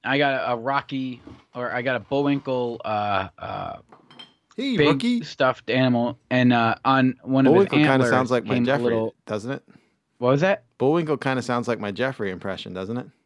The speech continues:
Speaker 2: My
Speaker 1: He,
Speaker 2: dad.
Speaker 1: yeah, you know what? Yeah, he is kinda like a
Speaker 2: "Hey, Ryan, what's going on?" <laughs>
Speaker 1: Wow. Yeah, no, that's Bullwinkle.
Speaker 2: Yeah.
Speaker 1: <laughs>
Speaker 2: Oh, yep. Uh, we're gonna, uh, we're gonna, uh,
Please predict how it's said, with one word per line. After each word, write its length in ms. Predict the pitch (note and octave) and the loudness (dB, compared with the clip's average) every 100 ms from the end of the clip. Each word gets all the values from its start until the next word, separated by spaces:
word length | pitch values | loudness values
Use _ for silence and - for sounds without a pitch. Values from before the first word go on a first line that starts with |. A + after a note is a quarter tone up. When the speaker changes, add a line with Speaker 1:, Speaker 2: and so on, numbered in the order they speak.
| _ _ - | _ _ -6
Speaker 2:
My 60 | |
Speaker 1:
He, 40 | - | -2
Speaker 2:
dad. 200 | G2+ - | -2 -4
Speaker 1:
yeah, 180 | A#3 B3+ | -2 -2
you 100 | F3+ E3+ | 2 4
know 140 | F#3 | 4
what? 220 | G3 G#3+ | 4 2
Yeah, 160 | F#3+ F#3+ | 0 0
he 120 | C#3+ | 0
is 200 | D3+ D3+ | 0 -2
kinda 280 | - C3 B2+ | -4 -2 -2
like 200 | B2 A#2+ | -2 0
a 240 | A#2 A2 A#2+ _ - | 0 0 -4 _ -6
Speaker 2:
"Hey, 200 | C#4 D4 | 0 2
Ryan, 500 | C#3+ E3 A#3+ A3 D#3+ | 6 6 6 2 -2
what's 200 | C3 F3+ - | -2 -4 2
going 280 | G3 G3+ G#3 | 4 6 4
on?" 680 | C4 C3 A2+ A#2 A#2 D3 A2 | 4 2 2 2 4 4 2
<laughs> 60 | _ _ _ C3 | _ _ _ 2
Speaker 1:
Wow. 380 | D#3+ G3 F#2+ F#2+ | 4 4 2 0
Yeah, 300 | C3 E3+ B2+ | 2 2 2
no, 200 | D3+ D3+ | 2 2
that's 160 | C#3+ D3+ | 2 0
Bullwinkle. 640 | E3 D#3 G#2+ G#2+ - - | -2 -2 -2 -6 -4 -4
Speaker 2:
Yeah. 260 | - - D#3 - | -2 -4 -4 -4
Speaker 1:
<laughs> 180 | G3+ - | -8 -4
Speaker 2:
Oh, 300 | G3 F3 G3 | 2 8 8
yep. 180 | D3 G3+ - | 10 6 4
Uh, 800 | C3 C3 C3 C3 B2+ B2 B2+ C3 | 2 6 6 4 2 2 2 2
we're 120 | B2+ | 0
gonna, 360 | B2 C#3+ C#3 B2+ | 0 0 0 -2
uh, 320 | C3 B2+ A#2+ A#2+ | -2 0 0 0
we're 120 | B2 | 0
gonna, 640 | C3+ C3 B2 A#2 A#2 B2 | 0 2 2 0 -2 -2
uh, 100 | E3 | -2